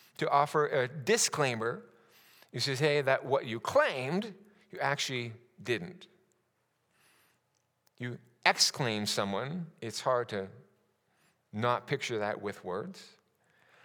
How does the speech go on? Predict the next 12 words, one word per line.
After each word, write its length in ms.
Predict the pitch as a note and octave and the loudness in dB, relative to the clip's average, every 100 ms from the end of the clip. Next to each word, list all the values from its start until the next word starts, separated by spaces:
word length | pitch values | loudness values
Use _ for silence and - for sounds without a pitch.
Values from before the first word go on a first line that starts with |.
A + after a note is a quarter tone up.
| - - - | -20 -20 -10
So 300 | - D#3 C#3+ | 2 2 2
to 300 | - D3+ D3+ - | 0 -2 -2 -8
proclaim 880 | - F#3 F3+ - A3 A3 E3+ C#3+ C#3+ | 2 4 4 2 4 4 2 0 0
is 240 | C#3 - | -2 -2
to 120 | - | -2
state 580 | B2+ - - G3+ G3 - | 0 0 2 2 2 -2
something 540 | - - B2+ - G2+ - D#3 - _ _ _ _ _ _ _ _ - | -4 2 2 0 -8 -10 -16 -20 _ _ _ _ _ _ _ _ 8
out 240 | F#3 F3+ | 8 8
loud, 500 | D#3 B2 A2 - - | 4 4 -2 -6 2
publicly. 560 | G#3+ E3 D3 - - - - _ _ _ _ _ _ _ _ _ _ _ _ _ _ _ _ - | 4 4 2 -2 -12 -14 -20 _ _ _ _ _ _ _ _ _ _ _ _ _ _ _ _ -4
To 120 | D#3 - | -4 4
acclaim 760 | G3+ - - C#3 A#2+ B2 A2 | 4 6 0 0 0 -2 -6